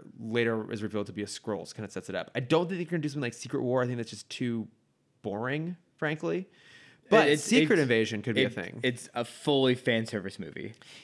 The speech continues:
Speaker 1: Yeah, I mean, and they have found ways to do things like that without having to be so on the nose, right? You know, they, they adapted Planet Hulk in a form with Ragnarok. I don't think we're gonna get something like Secret War. It's a little bit
Speaker 2: Yeah,
Speaker 1: too
Speaker 2: I agree.
Speaker 1: pointless.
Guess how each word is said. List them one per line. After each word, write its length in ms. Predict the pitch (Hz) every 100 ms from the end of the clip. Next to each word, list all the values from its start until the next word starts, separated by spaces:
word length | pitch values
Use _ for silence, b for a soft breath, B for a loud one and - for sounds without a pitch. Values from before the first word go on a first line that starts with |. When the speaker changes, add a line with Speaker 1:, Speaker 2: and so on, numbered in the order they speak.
| -
Speaker 1:
Yeah, 200 | 233 156
I 120 | 156
mean, 240 | 185 180
and 440 | 170 165 170 156 -
they 160 | 151 170
have 140 | 175
found 300 | 175 185 190
ways 260 | 165 165 156
to 60 | 131
do 200 | 143 151
things 340 | - 143 127
like 240 | 127 120
that 200 | 120 113
without 260 | 117 113 107
having 240 | 110 107 107
to 60 |
be 100 | 107
so 200 | 104 110
on 480 | 98 104 101 101 101
the 100 | 101
nose, 540 | 101 92 87 - - -
right? 280 | - 50 - _ _ -
You 100 | 110
know, 80 | 98
they, 160 | 107
they 220 | 107 113
adapted 460 | 113 117 110 113 104 - _ -
Planet 260 | 120 104
Hulk 260 | 104 104 104
in 60 |
a 60 | 101
form 500 | - 104 95 92 101 _ -
with 320 | 110 104 95 - _ _ -
Ragnarok. 420 | 101 92 92 - -
I 60 |
don't 320 | 120 139 135
think 160 | 139 117
we're 80 | 120
gonna 80 | 113
get 100 | 113
something 200 | - 107
like 180 | 107 -
Secret 240 | 107 127
War. 200 | 113 120
It's 100 | 123
a 40 | 113
little 120 | 107
bit 80 | 107
Speaker 2:
Yeah, 140 | 80
Speaker 1:
too 60 | - -
Speaker 2:
I 120 | 101
agree. 280 | 92 82 85
Speaker 1:
pointless. 480 | - 117 135 139